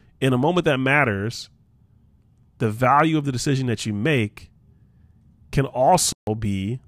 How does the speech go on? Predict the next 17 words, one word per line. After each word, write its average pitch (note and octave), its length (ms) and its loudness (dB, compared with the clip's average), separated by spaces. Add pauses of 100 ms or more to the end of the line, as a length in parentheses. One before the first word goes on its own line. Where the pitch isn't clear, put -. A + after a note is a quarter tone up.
the A2 100 -4
sum B2+ 480 0
of A2 200 -4
all B2 340 -2
the A#2+ 80 2
decisions A2+ 380 -2
that A2+ 200 -4
you B2+ 60 -2
can G#2+ 180 -4
no A2+ 140 2
longer A#2+ 420 0
make G#2 260 -4
because A2 260 -4
of G#2 60 -4
how A2 180 -2
you're G#2+ 140 -4
allocating G#2+ 920 -4